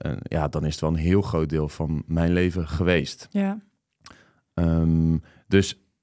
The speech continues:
Speaker 1: met betrekking tot deze stelling, ik denk voor mij in fases af en aan meer en minder, maar
Speaker 2: Ja, en wat is dan de
Speaker 1: eigenlijk,
Speaker 2: fase dat je
Speaker 1: eigenlijk
Speaker 2: meest
Speaker 1: wel.
Speaker 2: dronk?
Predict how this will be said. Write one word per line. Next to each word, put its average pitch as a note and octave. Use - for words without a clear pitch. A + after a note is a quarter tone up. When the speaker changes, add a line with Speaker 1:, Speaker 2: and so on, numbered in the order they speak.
Speaker 1:
met C2+
betrekking G#2+
tot F2
deze F#2+
stelling, A2+
ik A2
denk A2
voor G#2
mij A2+
in G#2+
fases A#2+
af G2+
en G2
aan G#2
meer G#2
en G2
minder, G2
maar D#2+
Speaker 2:
Ja, G3
en G3+
wat F#3+
is G3+
dan A3
de A3
Speaker 1:
eigenlijk, A3
Speaker 2:
fase A#3
dat -
je A#3
Speaker 1:
eigenlijk G#3+
Speaker 2:
meest D3
Speaker 1:
wel. G3
Speaker 2:
dronk? -